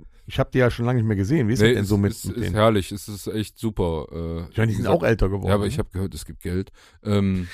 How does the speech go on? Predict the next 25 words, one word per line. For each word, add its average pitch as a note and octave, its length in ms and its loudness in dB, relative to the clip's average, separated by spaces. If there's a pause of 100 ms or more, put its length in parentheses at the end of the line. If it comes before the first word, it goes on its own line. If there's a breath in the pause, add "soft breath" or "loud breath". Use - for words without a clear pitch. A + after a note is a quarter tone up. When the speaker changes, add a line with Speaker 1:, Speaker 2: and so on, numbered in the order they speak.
(180)
Speaker 2:
<laughs> - 220 -10
nee, G2 160 2
die F#2+ 100 2
sind, G#2 260 2
äh, G2 300 0 (240)
top, G#2 300 -2 (160)
also - 200 -6
beide, E2+ 400 -2
ne? F2 220 -8 (300)
Wenn E2 100 -6
Speaker 1:
Ist D#2+ 60 -6
Speaker 2:
sie - 60 2
Speaker 1:
der, - 80 6
Speaker 2:
dann - 80 0
Speaker 1:
ist - 120 -4
der D3+ 80 0
Gitarrist C3+ 460 2
hier B2+ 120 6
Dennis B2 300 0
immer D#3 140 2
noch A2+ 140 0
so A2 100 -6
zickig G2+ 360 -8
wie F#2+ 80 -4
früher? A2+ 360 -4